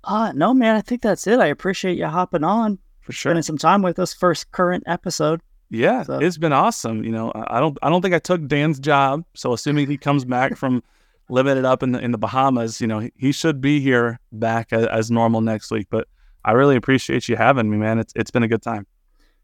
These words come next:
Speaker 1: Yeah, and I will be, uh, in Turkey for the next two weeks. So who knows? You may have to come back. I don't know.
Speaker 2: World
Speaker 1: We'll, we'll see.
Speaker 2: travelers.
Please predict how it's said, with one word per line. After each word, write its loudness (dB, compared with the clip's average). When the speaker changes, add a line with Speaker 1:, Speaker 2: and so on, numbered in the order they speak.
Speaker 1:
Yeah, 4
and 2
I 6
will 2
be, 2
uh, 2
in -2
Turkey -4
for 0
the 0
next 0
two -6
weeks. -2
So 2
who 0
knows? 4
You 2
may 2
have 0
to -8
come 2
back. 2
I 2
don't 0
know. 0
Speaker 2:
World 0
Speaker 1:
We'll, -2
we'll 2
see. -4
Speaker 2:
travelers. -2